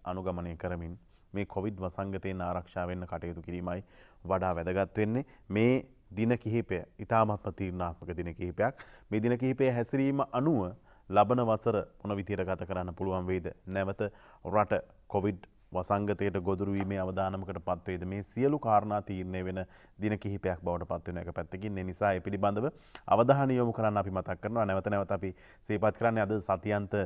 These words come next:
විවේකී දිනයක් නිසා බොහෝ දෙනෙක්, අ, නිවසින් එළියට යන්න බලාගෙන ඉන්නව වෙන්න පුළුවන්. ඒ යන හැම අවස්ථාවකම සෞඛ්‍ය අංශ ලබා දීලා තියෙන උපදෙස් පිළිපදින්න කියන කාරණය අපි නැවත නැවත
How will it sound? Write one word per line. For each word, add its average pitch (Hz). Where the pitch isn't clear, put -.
විවේකී 107
දිනයක් 107
නිසා 117
බොහෝ 101
දෙනෙක්, 104
අ, 92
නිවසින් 92
එළියට 90
යන්න 90
බලාගෙන 87
ඉන්නව 87
වෙන්න 87
පුළුවන්. 104
ඒ 120
යන 120
හැම 117
අවස්ථාවකම 120
සෞඛ්‍ය 110
අංශ 110
ලබා 95
දීලා 92
තියෙන 90
උපදෙස් 92
පිළිපදින්න 104
කියන 90
කාරණය 85
අපි 113
නැවත 98
නැවත 90